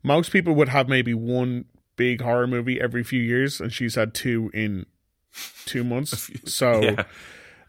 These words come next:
Speaker 1: uh, keeping busy. Although most people, if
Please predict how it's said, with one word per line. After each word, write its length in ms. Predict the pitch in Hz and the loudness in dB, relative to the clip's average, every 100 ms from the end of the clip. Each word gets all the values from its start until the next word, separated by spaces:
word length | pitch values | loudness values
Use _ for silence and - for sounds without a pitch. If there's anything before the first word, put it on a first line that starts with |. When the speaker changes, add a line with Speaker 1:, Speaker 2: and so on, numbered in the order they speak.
| - | -4
Speaker 1:
uh, 220 | 117 110 | -2 -2
keeping 260 | - 165 160 | -2 -2 0
busy. 380 | 131 113 120 147 | 0 0 -2 -2
Although 400 | - 160 196 190 - | 2 4 4 4 2
most 340 | 170 190 190 | 2 4 2
people, 1080 | 214 190 190 180 170 170 165 160 156 156 151 | 0 2 4 6 4 4 4 4 2 2 0
if 200 | 147 - | -2 -6